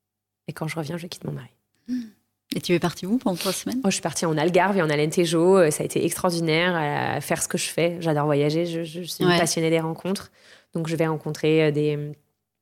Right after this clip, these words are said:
Speaker 1: des, des artisans, je vais rencontrer des, des, des, des humains, quoi.
Speaker 2: Du coup, t'es partie comme ça, du jour au lendemain ?
Speaker 1: Du
Speaker 2: Tu
Speaker 1: jour
Speaker 2: t'es
Speaker 1: au lendemain.
Speaker 2: dit, euh, « J'ai besoin de »
Speaker 1: <laughs> « Il faut
Speaker 2: Ouais.
Speaker 1: que je me casse. » Et c'est drôle, parce que c'était le huit mars.
Speaker 2: Hmm.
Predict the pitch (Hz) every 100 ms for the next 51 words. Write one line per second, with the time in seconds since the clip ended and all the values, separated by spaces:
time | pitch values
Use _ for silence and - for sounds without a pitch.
0 | _ _ - - 165 160 156 160 156 -
1 | 160 151 151 165 175 160 151 151 - 156
2 | 156 160 151 160 147 156 156 156 147 143
3 | 127 185 - - - _ 262 277 - -
4 | - - 165 226 214 175 170 - 220 202
5 | - 196 202 170 175 170 175 226 185 185
6 | 185 175 208 185 160 160 160 _ _ -
7 | - 180 180 202 202 175 160 165 427 453
8 | 427 - 247 170 226 214 208 240 - 185
9 | 214 190 220 269 - 180 175 175 208 185
10 | - - - _ _ _ 247